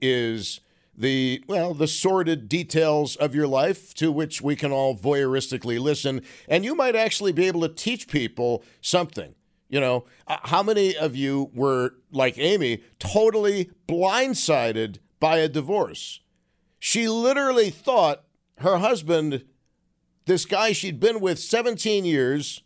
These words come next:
she literally thought he was joking when he said, "You'd best get a divorce lawyer and do it quickly."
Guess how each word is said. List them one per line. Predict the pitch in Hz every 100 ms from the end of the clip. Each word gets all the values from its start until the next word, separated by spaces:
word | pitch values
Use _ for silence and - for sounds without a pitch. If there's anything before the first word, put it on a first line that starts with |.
| _ _ _ _ _
she | - 220 226
literally | 247 262 285 285 277 262
thought | 240 233 226
he |
was | 214 175
joking | 196 247 247 143 123 135 - _ _ _ -
when | 160 196 175
he | 190
said, | - 196 190 175 143 120 _ _
"You'd | - 175 131
best | 170 196 -
get | - 190 -
a | 170
divorce | 143 131 147 196 -
lawyer | 156 131 123 135 135 _ -
and | 180 170
do | 180 202
it | 190 -
quickly." | 214 226 - 98